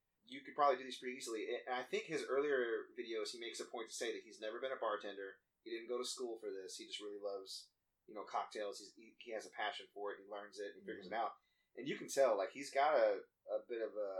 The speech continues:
Speaker 1: a skill and a knack for figuring things out. And he gives you tasting notes at the end. That, that, it's funny. It's well edited. It's a really decent show. So if people entertain a lot, or if they wanna have, like, a video game themed night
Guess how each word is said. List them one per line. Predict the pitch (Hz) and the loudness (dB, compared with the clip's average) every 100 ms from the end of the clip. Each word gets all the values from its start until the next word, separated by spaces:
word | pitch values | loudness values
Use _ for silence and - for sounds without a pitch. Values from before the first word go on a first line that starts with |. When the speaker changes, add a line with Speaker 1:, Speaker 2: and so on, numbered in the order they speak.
| 90 90 92 | -2 -2 -4
Speaker 1:
a | |
skill | - - 131 120 98 98 90 - | -6 -6 2 2 2 0 -6 -6
and | 98 | -8
a | 95 107 | -6 -2
knack | 117 104 - 101 | 0 0 -2 -14
for | - | -6
figuring | 113 110 104 95 | -6 -6 -10 -12
things | 104 101 98 | -12 -10 -8
out. | 92 95 107 _ _ _ _ _ _ - | -2 -2 -2 _ _ _ _ _ _ -10
And | 113 117 | -8 -2
he | |
gives | 123 107 | -2 -2
you | - | -6
tasting | 147 143 147 143 | -4 -4 -6 -4
notes | 131 127 120 - 117 | 2 2 2 -2 -6
at | 113 | -4
the | 110 | -4
end. | 123 107 | -4 -4
That, | 113 107 - | 0 0 2
that, | 120 120 | 0 2
it's | 123 113 - | -2 -4 2
funny. | 135 135 143 127 | 4 4 2 -2
It's | |
well | 123 117 113 | 2 2 4
edited. | 110 117 120 120 - - _ _ _ | 4 2 0 -2 -4 -12 _ _ _
It's | |
a | 110 104 | -12 2
really | 123 120 | 2 2
decent | 113 107 110 95 | -4 -6 -6 -2
show. | 117 98 90 90 | 2 2 2 0
So | 104 95 90 _ _ _ - | 0 0 -4 _ _ _ -12
if | 104 | -10
people | - 151 156 131 | -8 -4 4 4
entertain | 120 110 147 143 | 4 0 -4 0
a | 143 | 2
lot, | 131 131 123 120 113 - | 6 6 6 6 2 -6
or | 107 110 104 98 | -4 0 0 0
if | |
they | 110 | -2
wanna | 110 113 110 | 0 0 2
have, | 107 | 0
like, | 104 | 0
a | 101 | -4
video | 113 113 107 | -6 -4 -6
game | 107 107 - | -8 -12 -10
themed | 110 104 | -10 -8
night | 104 104 104 101 | -8 -6 -8 -10